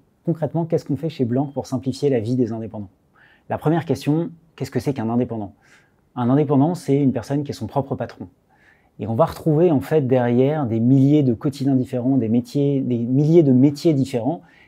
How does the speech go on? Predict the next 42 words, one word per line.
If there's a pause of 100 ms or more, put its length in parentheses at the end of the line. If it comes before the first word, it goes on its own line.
(180)
Et
donc
c'est
une
des
choses
passionnantes
dans
le
job.
On
va
se
retrouver
à
travailler
aussi
bien
avec
des
menuisiers, (320)
avec
des
photographes
indépendants,
avec
des
développeurs, (240)
avec
des
architectes,
des
commerçants. (760)
Et
toutes
ces
personnes-là
ont
une
problématique
commune
derrière,